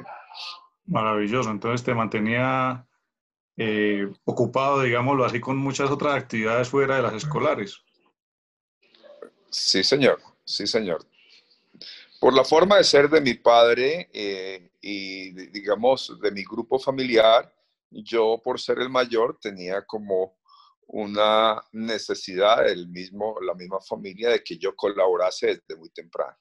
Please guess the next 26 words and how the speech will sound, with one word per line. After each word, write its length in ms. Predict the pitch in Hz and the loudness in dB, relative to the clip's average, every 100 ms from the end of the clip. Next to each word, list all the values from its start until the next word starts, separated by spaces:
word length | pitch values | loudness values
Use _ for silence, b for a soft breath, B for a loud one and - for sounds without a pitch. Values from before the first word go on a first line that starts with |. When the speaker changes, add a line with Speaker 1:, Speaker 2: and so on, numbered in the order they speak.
| _ _ _ _ _ _ - | _ _ _ _ _ _ -10
Speaker 2:
Y 120 | 139 | 0
de 120 | 135 | 0
por 160 | - 117 | 0 -6
sí 140 | - | -4
lo 120 | 123 | -2
hice, 340 | 120 110 - 135 | -2 -2 -8 -6
y 60 | |
yo 160 | 95 95 | -6 -6
creo 220 | 101 101 | -4 -6
que 120 | - | -6
eso 260 | 90 - 104 | -8 -6 -6
me 140 | 98 | -6
formó 360 | 95 - 85 92 | -6 -4 -2 -4
mucho 400 | 104 104 - 139 | -6 -8 -8 -8
en 100 | 92 | -4
la 80 | - | -4
vida, 400 | 90 87 104 120 | -4 -8 -10 -10
me 100 | 85 | -10
hizo 260 | 85 - 92 | -6 -4 -2
ser 180 | 98 | -2
una 220 | 92 92 92 | -2 -2 -2
persona 360 | 87 85 90 | -4 -2 0
responsable, 960 | 90 - 80 82 - 87 85 98 143 _ B B B B - | 0 -4 -6 -2 4 4 4 -2 -6 _ B B B B -6
eh, 1080 | 85 82 80 78 76 71 69 - 65 50 _ _ - | -2 0 -2 -6 -8 -8 -14 -14 -12 -14 _ _ -12
mm, 1500 | 85 78 73 76 - - - - _ _ _ _ _ - 87 | -10 -10 -12 -14 -16 -18 -20 -20 _ _ _ _ _ -6 -2
eh, 220 | 80 | -2